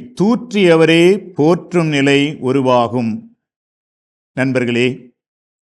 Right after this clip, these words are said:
பொறாமை இன்று மனிதர் மத்தியிலே பல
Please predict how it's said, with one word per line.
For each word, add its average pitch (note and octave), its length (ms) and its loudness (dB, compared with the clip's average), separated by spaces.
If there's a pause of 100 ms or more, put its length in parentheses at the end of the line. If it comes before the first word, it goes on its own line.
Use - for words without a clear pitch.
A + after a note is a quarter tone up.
(720)
பொறாமை F3 420 4 (340)
இன்று D#3+ 360 0 (220)
மனிதர் D#3 320 -2
மத்தியிலே C#3+ 540 0
பல D3+ 200 0